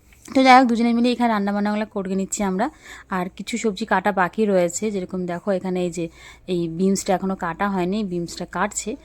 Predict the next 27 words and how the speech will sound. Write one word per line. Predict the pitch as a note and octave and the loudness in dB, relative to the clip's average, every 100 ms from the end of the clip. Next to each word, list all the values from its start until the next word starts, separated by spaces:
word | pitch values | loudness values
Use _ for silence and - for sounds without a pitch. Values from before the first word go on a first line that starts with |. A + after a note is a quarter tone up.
| - - - | -20 -18 -8
তো | F3+ | -4
দিদি | F3+ F#3+ | -2 0
আমাকে | F#3+ G3 A#3+ | 0 -2 -2
এই | A3+ G3 G3+ | 0 0 -2
সমস্ত | A3 G#3+ G#3+ | -4 -4 -4
কিছু | A#3 A#3+ | -4 -2
জোগাড় | G3 F#3 F#3+ | -2 0 0
করে | G#3 G3 | -2 -4
দিচ্ছে। | F#3 F#3 - C#4+ D#4+ | -4 -8 -6 -6 -4
ও | G3+ | -6
তো | G3 G#3+ | -2 -2
আগেই | F#3 G#3 A#3 | 0 -2 -2
মাংসটা | G3+ F#3+ G#3+ | -2 -4 -4
বসিয়ে | G#3 G3 G#3+ A3 | -4 -6 -4 -4
দিয়েছে, | G3+ F#3 - C#4 - - - - | -2 -4 -4 -6 -10 -20 -20 -14
কিছু | G#3 G#3 | -8 -2
আমি | F#3+ G#3 | 0 2
জোগাড় | G3+ F#3+ | 2 2
করে | G#3 G3 | 2 0
রেখেছিলাম। | F3+ G3 F#3 G3 G#3+ | 0 -2 -2 -4 -2
এই | F3+ | -4
যে | |
দেখো, | F3 F3 | -4 -4
আলুটা | F#3 F3+ F#3+ | -4 -4 -4
ভেজে | F3+ F#3 G#3 | -4 -2 0
রেখে | G3+ G#3+ | 0 -2
দিয়েছি, | F#3+ F#3+ B3+ | -2 -4 -4